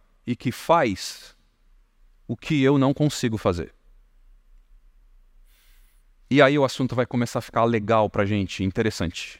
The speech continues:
Porque nesse sentido, santo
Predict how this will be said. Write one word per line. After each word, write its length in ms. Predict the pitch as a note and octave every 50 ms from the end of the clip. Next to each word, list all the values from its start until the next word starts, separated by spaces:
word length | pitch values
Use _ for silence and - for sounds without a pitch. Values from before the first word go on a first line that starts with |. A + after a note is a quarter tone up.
| _ _
Porque 400 | - B2+ - - E3 D3+ D3 B2+ - _ _ _ _ _ _ _ _ _ _ _ _ _ _ _ _ _ _ _ _ _ _ _ _ _ _ _ _ _ _ _ _ _ _ _ _ _ _ -
nesse 260 | D3 F#3 F3+ - G3
sentido, 520 | - - F3 D3+ - - F#3 D#3 D#3+ D3
santo 580 | - - - E3 F3 F3 D#3 - - G#2+ F#2+